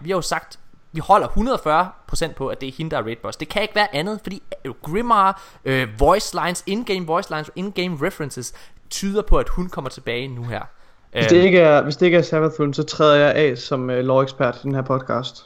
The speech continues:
Speaker 1: Det
Speaker 2: må jeg
Speaker 1: er
Speaker 2: finde en ny titel til mig.
Speaker 1: og,
Speaker 2: Det lover
Speaker 1: og,
Speaker 2: jeg, det sværger jeg.
Speaker 1: og, og jeg træder af som, øh, hvad hedder det, som vært på podcasten, hvis det ikke ko-, ikke
Speaker 2: Ja.
Speaker 1: kommer ind. Altså, det gør jeg
Speaker 2: Ja,
Speaker 1: virkelig.
Speaker 2: vi finder bare, vi finder bare en abe, der kan gøre det i stedet for. Det er fint. Ja.
Speaker 1: <laughs>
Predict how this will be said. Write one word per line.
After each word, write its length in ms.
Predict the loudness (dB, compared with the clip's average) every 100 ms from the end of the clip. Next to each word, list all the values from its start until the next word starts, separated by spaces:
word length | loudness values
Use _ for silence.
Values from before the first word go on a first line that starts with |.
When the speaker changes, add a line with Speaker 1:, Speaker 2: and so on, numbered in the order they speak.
| 0
Speaker 1:
Det 120 | 4
Speaker 2:
må 60 | 6
jeg 80 |
Speaker 1:
er 40 | 6
Speaker 2:
finde 120 | 2
en 40 | 2
ny 160 | 0
titel 240 | -2 -4 -4
til 120 | -2
mig. 120 | -2
Speaker 1:
og, 60 | 2
Speaker 2:
Det 80 | 4
lover 220 | 6 6
Speaker 1:
og, 60 | 4
Speaker 2:
jeg, 80 | -2
det 80 |
sværger 240 | 0 0 2
jeg. 100 | 2
Speaker 1:
og, 100 | 0
og 140 | 0 0
jeg 120 | -2
træder 280 | 0 -2 0
af 200 | -2 -4
som, 260 | -6 -6 -4
øh, 300 | -4 -4 -4
hvad 120 | -2
hedder 160 | -2 -4
det, 100 | -4
som 220 | -6 -4
vært 300 | -2 -2 -2 -2
på 80 |
podcasten, 560 | 4 4 2 -8 -8 -12
hvis 140 | -12
det 100 | -8
ikke 220 | -8 -8 -10
ko-, 80 | -4
ikke 120 | -2
Speaker 2:
Ja. 60 | -2
Speaker 1:
kommer 140 | -6
ind. 100 | -10
Altså, 140 | -10 -8
det 100 | -2
gør 100 | 0
jeg 80 | 0
Speaker 2:
Ja, 80 |
Speaker 1:
virkelig. 260 | 2 2 2
Speaker 2:
vi 40 | 4
finder 200 | 4 4
bare, 180 | 4 4
vi 80 |
finder 200 | 4 4
bare 140 | 4 2
en 100 | 0
abe, 260 | -2 -2 -4
der 80 | -8
kan 140 | -6
gøre 120 | -6
det 60 | -6
i 40 |
stedet 260 | -8 -12 -10
for. 60 | -14
Det 80 | -10 -2
er 60 | 0
fint. 420 | 2 0 0 0
Ja. 100 |
Speaker 1:
<laughs> 40 | 6